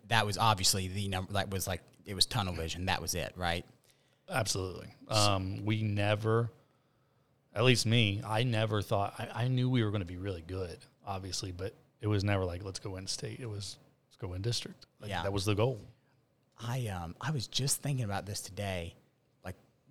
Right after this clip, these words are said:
Speaker 1: literally about thirty minutes before you got here, and I was thinking, they w-, their goal was probably to win districts, and then, like, you know, the stars aligned, and you just happened to,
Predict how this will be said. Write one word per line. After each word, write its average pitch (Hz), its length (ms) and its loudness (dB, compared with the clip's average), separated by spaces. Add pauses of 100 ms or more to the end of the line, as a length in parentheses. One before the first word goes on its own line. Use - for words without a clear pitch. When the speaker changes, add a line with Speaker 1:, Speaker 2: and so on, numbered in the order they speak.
(120)
Speaker 1:
literally 95 320 -4
about 87 260 -6
thirty 104 200 -2
minutes 98 180 -2
before 98 140 -6
you 87 60 -6
got 92 240 -4
here, 80 280 -8 (220)
and 92 420 -2 (340)
I 117 100 -4
was 107 140 0
thinking, 90 380 -4 (280)
they 180 180 2
w-, - 180 -6 (1040)
their 135 180 2
goal 147 340 8
was 95 140 2
probably 147 260 6
to 107 60 0
win 104 220 -2
districts, 92 560 -2 (540)
and 98 220 -6
then, 135 460 6 (200)
like, 101 300 -2
you 110 80 -4
know, 90 420 -2
the 98 100 -4
stars 113 360 2
aligned, 113 560 0
and 104 100 -6
you 101 120 -6
just 101 220 -4
happened 107 580 2
to, 95 440 -6